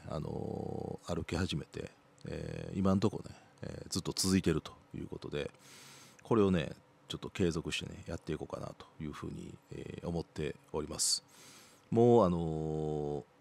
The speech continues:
ー、ね、えー、暖かくなりましたしね、これからどんどん、えー、夏にね、えー、向かって、えー、まあ、いい季節ですのでね、えー、仕事の方もね、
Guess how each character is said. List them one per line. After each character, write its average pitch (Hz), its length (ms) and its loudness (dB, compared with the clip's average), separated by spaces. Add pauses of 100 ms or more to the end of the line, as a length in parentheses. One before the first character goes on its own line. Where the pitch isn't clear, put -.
(360)
ー、 110 40 2
ね、 104 140 4 (180)
え - 1040 -6
ー、 - 220 -4
暖 104 100 8
か 82 140 2
く 71 260 -6
な 73 100 -2
り 82 80 -4
ま 80 100 -2
し 78 60 6
た - 80 0
し - 160 -4
ね、 82 260 -4
こ 92 120 4
れ 82 80 4
か 82 100 2
ら 78 120 0
ど 98 160 8
ん 90 60 8
ど 73 100 2
ん、 64 120 -4 (580)
え 71 720 -4
ー、 - 40 -6
夏 113 280 4
に 67 120 -6
ね、 85 180 -4 (140)
え - 200 -10
ー、 - 40 -8
向 82 60 -8
か - 120 -8
っ - 40 -14
て、 - 280 -10 (1000)
え 76 500 -8
ー、 - 20 -4
ま 104 100 8
あ、 - 20 8
い 117 100 8
い 113 40 6
季 - 120 2
節 - 360 6 (200)
で - 100 -6
す - 120 -4
の 80 60 -8
で 80 100 -6
ね、 92 200 2 (200)
え 78 260 -10
ー、 - 40 -8
仕 - 120 0
事 87 200 0
の 82 100 2
方 80 160 0
も - 100 -12
ね、 80 180 -6